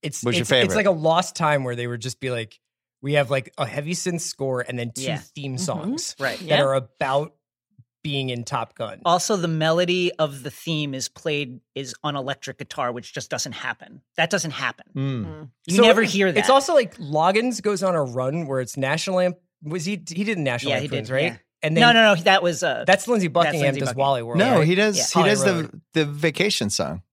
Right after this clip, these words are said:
Speaker 1: Yeah.
Speaker 2: Oh, no, not Vacation. No, he did Vacation,
Speaker 1: Didn't
Speaker 2: didn't
Speaker 1: he?
Speaker 2: he?
Speaker 3: No, that's Lindsey Buckingham did Holiday Road.
Speaker 2: No, he has another one.
Speaker 1: Loggins has another one, but it's just like his
Speaker 2: He's in,
Speaker 1: run
Speaker 2: like, four
Speaker 1: here
Speaker 2: movie soundtracks.
Speaker 1: Footloose.
Speaker 3: Oh, no, no,
Speaker 2: Footloose.
Speaker 3: no, no, no.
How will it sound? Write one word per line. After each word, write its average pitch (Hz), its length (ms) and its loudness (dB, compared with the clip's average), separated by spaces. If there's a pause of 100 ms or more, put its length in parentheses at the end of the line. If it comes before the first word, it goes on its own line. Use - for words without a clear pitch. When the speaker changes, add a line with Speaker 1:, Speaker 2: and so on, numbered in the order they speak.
(120)
Speaker 1:
Yeah. 196 160 4
Speaker 2:
Oh, 175 60 10
no, 165 120 8
not 160 200 6
Vacation. 104 580 0 (680)
No, 185 160 4
he 170 80 4
did 226 180 0
Vacation, 123 460 0
Speaker 1:
Didn't 247 140 2
Speaker 2:
didn't - 60 4
Speaker 1:
he? - 40 4
Speaker 2:
he? 202 40 4
Speaker 3:
No, 190 200 6
that's 180 200 0
Lindsey 180 160 -4
Buckingham 127 460 -4
did 113 180 -10
Holiday 113 320 -10
Road. 107 300 -14 (800)
Speaker 2:
No, 113 120 -4
he 147 160 0
has 226 160 -2
another 143 360 0
one. 85 260 -6 (380)
Speaker 1:
Loggins 277 340 6
has 277 140 0
another 180 380 4
one, 214 300 2
but 170 180 0
it's 156 220 -6
just 170 220 -6
like 151 280 -4 (1040)
his 254 160 0
Speaker 2:
He's 165 180 4
in, 262 100 4
Speaker 1:
run 294 180 8
Speaker 2:
like, 226 100 2
four 196 240 4
Speaker 1:
here - 20 4
Speaker 2:
movie 160 300 4
soundtracks. 101 800 -2 (300)
Speaker 1:
Footloose. 156 520 -2 (560)
Speaker 3:
Oh, 247 220 8
no, 233 140 6
no, 226 80 6
Speaker 2:
Footloose. 214 60 4
Speaker 3:
no, 208 100 6
no, 180 100 4
no. 147 180 -2